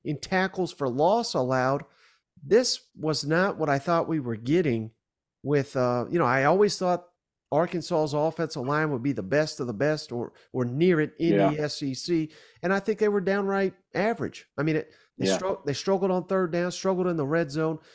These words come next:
Speaker 1: Has that been resolved, um, despite losing Ricky Stromberg and Dalton Wagner to the N F L? Those are the big questions I have for Sam Pittman, because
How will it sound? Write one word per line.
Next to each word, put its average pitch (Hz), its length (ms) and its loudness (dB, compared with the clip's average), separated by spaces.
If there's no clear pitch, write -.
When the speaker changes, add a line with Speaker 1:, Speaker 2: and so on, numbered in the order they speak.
Speaker 1:
Has 170 340 0
that 170 260 2
been 156 220 0
resolved, 143 800 2
um, 120 500 0
despite 147 500 0
losing 135 600 0
Ricky 156 280 -2
Stromberg 151 600 -2
and 110 100 -4
Dalton 127 320 -2
Wagner 143 400 -2
to 135 140 -10
the 127 220 -4
N 135 100 -2
F 135 220 -6
L? 156 220 0
Those 226 220 2
are 240 40 -4
the 208 100 0
big 214 200 0
questions 220 440 -2
I 170 120 0
have 170 220 -2
for 170 80 -4
Sam 180 300 -2
Pittman, 190 360 -2
because 151 400 0